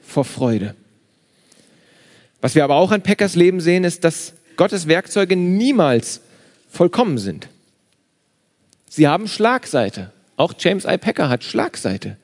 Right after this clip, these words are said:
wie wir alle. Und ich finde das ermutigend. Und ich finde ermutigend, dass auch Packer sich bei seiner Schlagseite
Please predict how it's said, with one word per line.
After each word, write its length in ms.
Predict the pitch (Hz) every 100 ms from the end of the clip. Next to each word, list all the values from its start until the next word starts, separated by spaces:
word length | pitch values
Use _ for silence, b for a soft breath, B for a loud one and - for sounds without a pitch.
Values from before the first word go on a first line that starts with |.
| _
wie 200 | 139 185
wir 160 | 220 208
alle. 280 | 226 160 143 _ b b b b b -
Und 100 | 160
ich 80 | 156
finde 200 | 214 202
das 100 | 185
ermutigend. 640 | 190 285 277 165 120 - _ _ _ b b b b b b b b b b _
Und 100 | 170
ich 80 | 170
finde 180 | 220 220
ermutigend, 460 | 208 269 262 208
dass 140 | 196 -
auch 140 | 175
Packer 460 | - 254 214 190 208 b b b b b b _ _
sich 320 | - 208 -
bei 120 | 180
seiner 300 | 165 202 208
Schlagseite 880 | 180 196 196 - 160 151 147 180 190